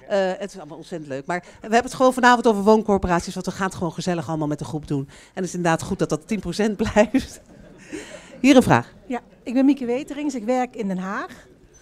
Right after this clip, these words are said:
Speaker 1: Mieke werkt in Den Haag, jongens.
Speaker 2: In Den Haag. Dus ik heb, eh, twee vragen voor, ehm, bekende, succesvolle politici,
Speaker 1: Ja.
Speaker 2: om ook wat invloed uit te oefenen landelijk.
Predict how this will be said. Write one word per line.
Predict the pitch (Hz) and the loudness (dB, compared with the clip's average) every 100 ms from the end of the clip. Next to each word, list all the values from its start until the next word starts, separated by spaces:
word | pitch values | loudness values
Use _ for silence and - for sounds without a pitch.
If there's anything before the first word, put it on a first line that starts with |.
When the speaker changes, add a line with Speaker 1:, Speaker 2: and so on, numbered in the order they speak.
| _ _ | _ _
Speaker 1:
Mieke | 240 339 262 | -2 2 6
werkt | 285 294 | 6 6
in | 277 | 4
Den | 247 | 2
Haag, | 247 262 | 2 0
jongens. | - 175 247 - - - _ 180 | 2 0 0 -4 -20 -20 _ -20
Speaker 2:
In | 175 | -18
Den | |
Haag. | 185 269 - - - - | -16 -16 -18 -18 -18 -10
Dus | 226 | -6
ik | 269 | 0
heb, | 302 294 | 2 6
eh, | 254 247 220 - _ | 6 6 2 -8 _
twee | - 320 | 0 0
vragen | - 226 254 294 285 | 0 0 0 0 -4
voor, | - 262 240 208 | -2 4 4 6
ehm, | 208 202 190 180 170 160 | 4 4 2 0 -6 -8
bekende, | 170 - 269 262 214 185 180 175 | -10 -6 -4 -2 -2 -2 -4 -6
succesvolle | - - 269 247 - 196 | -8 -6 -6 -4 -4 -6
politici, | - 208 247 - - 330 - _ - | -4 -6 -6 -8 -6 -6 -6 _ -20
Speaker 1:
Ja. | 208 - _ | -20 -20 _
Speaker 2:
om | 226 | 2
ook | 254 | 2
wat | 240 | 2
invloed | 226 233 233 - | -2 -2 -4 -4
uit | 220 220 | -6 -4
te | 254 | -8
oefenen | 254 - 214 202 190 175 160 | -10 -6 -4 -2 -2 -4 -4
landelijk. | 190 180 240 294 403 - | -2 0 0 -2 -4 -12